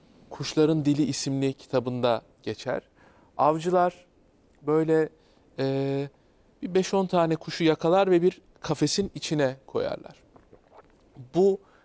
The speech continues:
kafesin içine koydukları kuşları satmak için sürekli onlara yem verirler ki büyüsünler, gelişsinler diye. E, içlerinden bir kuş bu yemi aç olmasına rağmen yemeği reddeder. E,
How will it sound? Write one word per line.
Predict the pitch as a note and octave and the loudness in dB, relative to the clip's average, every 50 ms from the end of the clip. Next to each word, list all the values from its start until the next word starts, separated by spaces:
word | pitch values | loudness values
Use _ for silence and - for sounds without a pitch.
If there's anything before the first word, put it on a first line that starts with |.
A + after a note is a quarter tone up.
| _ - | _ -6
kafesin | - D3+ C#3+ - D#3+ D#3+ - F#3+ F#3 - - | -4 -2 0 0 0 0 0 -2 -4 -6 -8
içine | D3 - - E3 E3 E3 | -10 -8 -4 -2 -2 0
koydukları | - - D#3 D3+ D3 D3+ - - D#3 D3+ D3+ | 0 2 2 2 2 0 0 2 2 2 2
kuşları | - - - D#3 - - D#3 D#3 E3 | 0 -4 -8 -8 -2 0 0 0 0
satmak | - - D#3+ D#3+ - - F3 - | 0 -2 -2 -2 -2 -2 -4 -4
için | - - A3 G#3+ | -4 -6 -6 -6
sürekli | - - A#3 G3+ E3 - - F3+ | -2 0 2 2 2 2 0 0
onlara | E3 D3+ C#3+ C#3+ C#3+ F3 F#3+ G#3+ - _ _ _ - | 0 2 2 2 2 2 0 0 -4 _ _ _ -2
yem | C3+ D3 D3+ D3 C3+ | 0 0 2 2 0
verirler | B2 A#2 B2 C#3+ F#3+ E4+ E4 | 0 0 -2 -2 -4 -6 -6
ki | - - D3+ | -8 -8 -4
büyüsünler, | - D3 D3 C#3 - - B2+ A2 G#2+ - - | 0 0 0 0 -2 -6 -8 -6 -6 -8 -6
gelişsinler | - B2 B2 B2 A#2+ - - - - - - - - _ _ _ - | -4 -2 -2 -2 -4 -6 -8 -12 -10 -10 -10 -10 -12 _ _ _ -4
diye. | - - - C4+ C#4 _ _ - - - - - - - _ _ _ _ _ _ _ - | -2 0 0 0 -2 _ _ -20 -20 -20 -20 -20 -20 -20 _ _ _ _ _ _ _ -4
E, | D3 D#3 D#3 D#3 D#3 D#3 D#3 D#3 D#3 D#3 - _ _ _ _ _ _ _ _ _ _ _ _ _ _ _ _ _ _ _ _ _ _ _ - | -2 0 2 2 2 2 2 2 0 -2 -4 _ _ _ _ _ _ _ _ _ _ _ _ _ _ _ _ _ _ _ _ _ _ _ -10
içlerinden | G3+ - - - A3+ A3 A#3 A#3 A3+ A3+ A3+ A3 G#3+ | -8 -6 0 4 4 4 4 4 2 2 2 2 2
bir | G#3+ A#3 A3+ | 2 0 0
kuş | A3 - G#3+ A#3 A3+ - - - - | 0 0 -2 -2 -2 -4 -10 -8 -4
bu | F#3+ G3 | -2 -2
yemi | E3+ D#3 F3+ F#3+ F#3 G3 G3+ G#3 G3+ - _ _ _ _ _ - | 0 2 4 4 4 4 4 2 2 -2 _ _ _ _ _ 0
aç | G3+ A3 - - | 0 0 -2 -4
olmasına | - D#3 D#3+ D#3+ D#3+ D#3 D#3 - - E3+ F3 F3+ E3+ | -2 0 2 2 2 0 0 0 -2 0 0 2 4
rağmen | E3 D#3+ D#3 D#3 F3+ G3 F#3+ | 4 4 4 4 2 0 0
yemeği | F3 D#3+ D#3+ D#3 E3+ F#3 F#3+ E3+ | 2 0 2 2 2 2 2 2
reddeder. | D3 D3 C3+ - - G#2+ A2 - C3+ C3+ - - - - - _ _ - _ _ _ _ _ _ _ _ _ _ _ _ _ - | 2 2 2 0 -4 -6 -8 -8 -12 -16 -18 -20 -20 -20 -20 _ _ -20 _ _ _ _ _ _ _ _ _ _ _ _ _ -10
E, | C3+ | -8